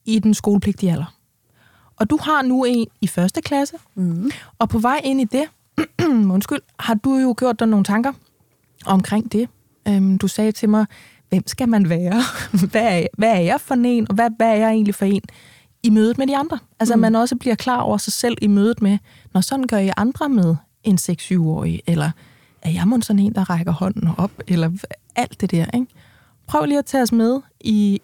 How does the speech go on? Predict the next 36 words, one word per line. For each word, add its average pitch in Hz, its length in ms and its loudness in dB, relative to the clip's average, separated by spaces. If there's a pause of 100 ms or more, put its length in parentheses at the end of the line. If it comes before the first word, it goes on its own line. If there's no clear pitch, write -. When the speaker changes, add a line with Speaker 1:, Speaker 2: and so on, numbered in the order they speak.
Speaker 1:
i 214 100 0
tankerne 226 440 0
omkring 226 380 0
det, 226 220 0
og 208 60 0
hvad 202 160 2
det 190 80 -2
så 226 120 -4
egentlig 220 340 0
blev 220 300 -2
til. 214 280 -2 (1040)
Speaker 2:
Ja, 185 260 0 (580)
altså, 185 260 -2
øh, 165 720 0
jeg 190 120 2
tror 202 200 -2
sådan 190 160 0
af 175 80 2
natur, 185 520 -2
så 202 200 -4
er 185 140 -2
jeg 180 280 2
sådan 190 120 -2
en, 170 140 0
der 175 80 -2
gerne... 165 520 2
Øh, 151 480 0 (840)
altså, 151 180 -4
jeg 147 60 2
vil 151 80 0
gerne, 143 440 0
øh, 131 240 -2
fremstå, 160 680 -2
øh, 156 260 0
interagerende 160 1000 0
og, 147 340 -2